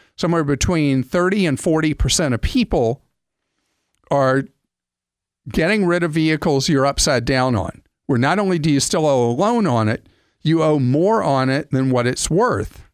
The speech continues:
Well, that's where kicking the trade enters.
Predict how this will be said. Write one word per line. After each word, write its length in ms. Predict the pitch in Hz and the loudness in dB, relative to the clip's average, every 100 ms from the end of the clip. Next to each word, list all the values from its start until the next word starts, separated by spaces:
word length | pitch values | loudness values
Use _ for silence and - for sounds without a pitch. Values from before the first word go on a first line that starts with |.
| _ _ _ _ _ _ _ _ _ | _ _ _ _ _ _ _ _ _
Well, 460 | 180 151 139 139 147 _ _ _ _ | -2 2 2 0 -4 _ _ _ _
that's 580 | 143 120 170 180 214 - | -12 -4 -2 -2 -2 -2
where 380 | 233 185 165 160 _ | 0 2 0 -4 _
kicking 400 | - 180 214 190 | -4 -2 0 0
the 80 | 147 | 0
trade 480 | - 151 131 123 123 | -2 0 0 0 -2
enters. 640 | 123 117 87 - - | -2 -2 -2 -6 -14